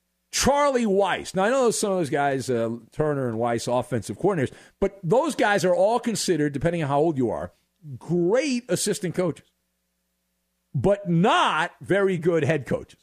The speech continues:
right? Terrible head coach. Jim Schwartz has already been a head coach. He coached the Detroit football team for five years. He was in charge of the Motor City Kitties.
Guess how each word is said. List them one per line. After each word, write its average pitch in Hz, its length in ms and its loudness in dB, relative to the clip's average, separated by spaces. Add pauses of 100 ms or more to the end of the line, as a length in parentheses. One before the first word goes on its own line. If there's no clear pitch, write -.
(140)
right? 117 300 -2
Terrible 214 320 2
head 101 160 -2
coach. - 180 -8 (260)
Jim 247 260 0
Schwartz 208 420 0 (280)
has 180 140 2
already 277 200 2
been 311 220 2
a 294 80 4
head 208 180 0
coach. 151 220 0
He 190 60 -4
coached 185 340 -2
the 175 80 -2
Detroit 180 360 0
football 170 340 0
team 139 180 -6
for 120 120 -6
five 190 480 0
years. 92 320 -4 (440)
He 117 120 -2
was 123 300 -2
in 110 80 -4
charge 135 300 0
of 123 80 -2
the 117 60 -2
Motor 139 220 0
City 123 240 -2
Kitties. 92 400 -4